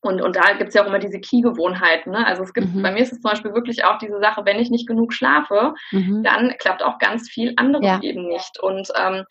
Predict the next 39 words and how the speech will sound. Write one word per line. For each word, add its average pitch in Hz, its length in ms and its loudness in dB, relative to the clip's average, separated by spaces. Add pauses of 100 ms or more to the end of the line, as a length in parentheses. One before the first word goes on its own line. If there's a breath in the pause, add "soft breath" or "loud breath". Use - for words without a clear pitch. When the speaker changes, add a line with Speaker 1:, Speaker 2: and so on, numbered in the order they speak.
(360 loud breath)
Speaker 1:
wenn 196 160 4
ich 240 120 0
das - 200 -8
weiß, 190 500 4
dann 214 300 -6
muss 220 220 -8
ich - 120 -12
daran 226 420 -2
wirklich 226 300 -6
als - 180 -8
erstes 240 480 -4
arbeiten. 170 600 -2
Und, 185 340 -8
äh, 180 220 2
es - 100 -6
bringt 233 220 0
dann 220 120 0
gar 196 160 2
nichts, 240 300 0
immer 208 160 -6
nur 202 100 -4
einfach 190 240 -2
darauf 202 280 0
zu - 100 -8
achten, - 220 -2
dass 202 100 -4
du - 100 -20
die 202 120 -8
Hälfte 202 240 -2
deines 202 220 -2
Tellers 196 280 -2
<laughs> - 0 -
mit - 160 -12
Gemüse 240 400 2
füllst. 175 460 -2
Ja, 226 220 4
ist 240 160 0
auch 285 120 4
super, 254 520 2